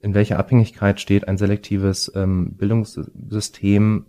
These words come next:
zu dieser Problematik, dieser Abhängigkeit, von der ich geredet habe, zwischen sozialer Herkunft und Bildungserfolg.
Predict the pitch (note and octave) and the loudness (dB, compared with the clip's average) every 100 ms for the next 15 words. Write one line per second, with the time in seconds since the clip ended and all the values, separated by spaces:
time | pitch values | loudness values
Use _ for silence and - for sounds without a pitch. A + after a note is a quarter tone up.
0 | - - G2+ G2+ G#2 - F#2 G2+ F#2+ F#2 | -18 -18 -12 -4 -4 -4 -4 0 2 2
1 | G2 G#2 G2+ G2+ F#2 - - G#2 - F2 | 0 -8 -6 -4 -2 -4 -2 -2 -2 -6
2 | E2+ E2+ E2+ - E2+ F2+ F2+ F2 F#2 F#2+ | -4 -4 -6 -6 -6 -6 -6 -8 -10 -12
3 | F2+ - E2 F2+ G2 - F#2 - F2 G2 | -12 -12 -8 -8 -8 -8 -10 -8 -6 -2
4 | B2 - - E2+ E2+ - | -2 -4 -6 -2 -2 -4